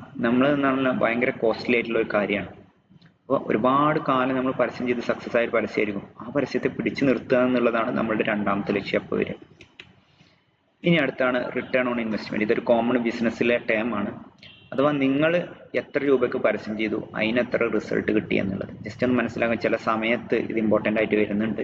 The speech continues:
ഇതിന്റെ സെയിം പോലെയുള്ളതാണ് എന്ത്? ആർ ഒ എസ്, അഥവാ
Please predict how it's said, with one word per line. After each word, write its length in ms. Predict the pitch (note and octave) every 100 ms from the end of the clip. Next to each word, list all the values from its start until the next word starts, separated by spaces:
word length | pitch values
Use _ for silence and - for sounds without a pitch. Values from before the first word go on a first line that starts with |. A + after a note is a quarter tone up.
| - - - _ _ _ _ _ _ _ -
ഇതിന്റെ 880 | A#2+ B2+ C#3+ D3+ D#3 D#3 E3 - - - - _ _
സെയിം 280 | B2+ B2 C#3
പോലെയുള്ളതാണ് 580 | C3 B2 B2 A#2+ A#2 A#2
എന്ത്? 140 | G#2+ G#2+ - - - _ - - -
ആർ 260 | A#2 A#2 A#2+
ഒ 360 | B2 B2 - -
എസ്, 320 | - - - -
അഥവാ 500 | - A#2 C3+ - -